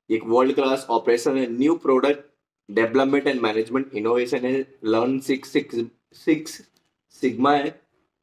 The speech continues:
business ethics and risk है, research and methodology है। तो ये सब, ये semester में हमें जो है दो, तीन, चार,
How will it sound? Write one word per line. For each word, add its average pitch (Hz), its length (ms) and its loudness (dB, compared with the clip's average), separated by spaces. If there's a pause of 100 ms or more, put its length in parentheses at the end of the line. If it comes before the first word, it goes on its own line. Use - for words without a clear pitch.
(300)
business 131 540 0
ethics - 640 -2 (800)
and 127 220 0
risk 151 320 0
है, 190 300 2
research 143 480 0
and 165 140 0
methodology 117 640 0
है। 92 140 2 (640)
तो 131 80 -2 (160)
ये 156 280 6
सब, 170 260 -2 (200)
ये 147 140 4
semester 160 440 -2
में 156 140 2
हमें 139 260 0
जो 139 160 2
है 143 140 0 (1000)
दो, 117 240 2
तीन, 123 280 -6
चार, 139 320 -4